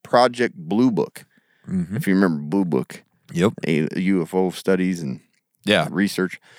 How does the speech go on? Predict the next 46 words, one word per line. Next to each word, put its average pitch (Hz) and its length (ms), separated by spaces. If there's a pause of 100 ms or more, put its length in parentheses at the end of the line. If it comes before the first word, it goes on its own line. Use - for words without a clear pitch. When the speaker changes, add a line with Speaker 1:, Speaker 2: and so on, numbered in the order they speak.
(300)
Speaker 1:
Got 131 200
a, 120 140 (180)
a 90 400
hurried 143 460
and 98 140
panicked - 640 (100)
call 98 340
from 95 160
the 78 80
police 98 220
department 82 360
in 71 100
Alexandria, 78 720
Virginia. 85 380
Speaker 2:
So 156 120
maybe 175 240
that's 117 300
why 90 160
they 85 120
went, 85 340
because 90 440
this 92 180
guy 80 540 (420)
Speaker 1:
Uh, 87 120
that's 90 200
true. 76 260 (280)
That 104 100
Speaker 2:
Right. 101 80
Speaker 1:
makes 90 180
sense, 87 240
'cause 110 180
Speaker 2:
My 185 120
Speaker 1:
he's 117 120
Speaker 2:
uncle 185 320 (100)
works 147 160
at 107 80
the 143 60
Speaker 1:
specialist 101 240
in 101 160
that. 92 80
Speaker 2:
Pentagon. 76 260 (200)
Speaker 1:
Yeah. 71 200 (500)
And - 140
he 64 80
knows 71 280
about 64 320